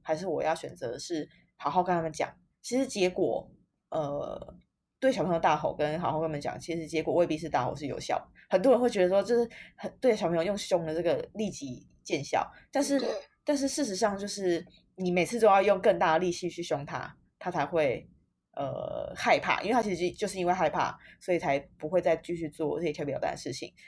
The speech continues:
Speaker 1: 但是小朋友记忆就很有限，所以他，他很快就会习惯这个等级，那你就必须要更大力，或是说，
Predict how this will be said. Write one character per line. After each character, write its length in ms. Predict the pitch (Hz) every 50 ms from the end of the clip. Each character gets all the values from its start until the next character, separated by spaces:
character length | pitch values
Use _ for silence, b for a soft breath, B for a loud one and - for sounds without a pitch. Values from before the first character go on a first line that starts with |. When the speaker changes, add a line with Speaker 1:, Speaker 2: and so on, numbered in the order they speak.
| B B
Speaker 1:
但 140 | B - 214
是 40 | 226
小 120 | 214 190 147
朋 100 | 185 180
友 60 | 160
记 240 | 156 175 - 202 185
忆 80 | 175 180
就 140 | 139 170 175
很 100 | 170 143
有 140 | 131 120
限， 300 | 135 - - - - - _ _ b b b b b
所 240 | _ - - 233 220
以 140 | 170 180 180 B B B B B
他， 240 | - 226 214 214 220 220 - - _ -
他 160 | 220 220 220 220 - _ _
很 200 | - 208 170 151
快 180 | - 233 208
就 140 | 190 - 185
会 460 | 190 202 180 170 160 156 151 156 175 b b b b b b _ _
习 240 | - - - 165 151
惯 360 | - 202 185 156 135 131 175
这 100 | 180 - 170
个 80 | 170
等 260 | 170 - 151 - - -
级， 160 | - - 98
那 80 | 147 165
你 60 | 151
就 100 | 160 185
必 40 | 180 180
须 60 | 190
要 60 | 170
更 180 | - 165 147 139
大 160 | 143 127 -
力， 220 | - 139 - 147 -
或 160 | _ - 180
是 120 | 180 180 170
说， 320 | - 165 156 151 -